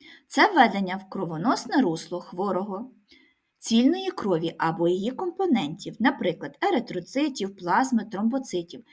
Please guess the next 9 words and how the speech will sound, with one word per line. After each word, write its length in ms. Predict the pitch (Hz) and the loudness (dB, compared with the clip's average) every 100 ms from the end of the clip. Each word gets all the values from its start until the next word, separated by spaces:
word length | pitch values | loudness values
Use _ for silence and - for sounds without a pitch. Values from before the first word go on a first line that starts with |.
| - _ | -20 _
від 300 | 170 277 - - | 2 2 2 -2
іншого 460 | 202 226 254 233 | -2 0 0 0
донора. 460 | - 160 - - - _ _ - - | -2 -4 -6 -8 -14 _ _ -20 -20
Цей 260 | - 247 359 | -2 2 4
життєво 420 | 381 - 262 233 | 4 2 2 2
важливий 440 | 202 208 202 175 170 | 2 -2 0 2 2
метод 420 | 175 302 - 254 | 4 2 0 -6
застосовується 920 | 190 196 196 180 180 165 180 220 269 | -6 -6 -6 -6 -2 0 0 0 0
для 420 | 233 202 190 311 | 0 2 2 2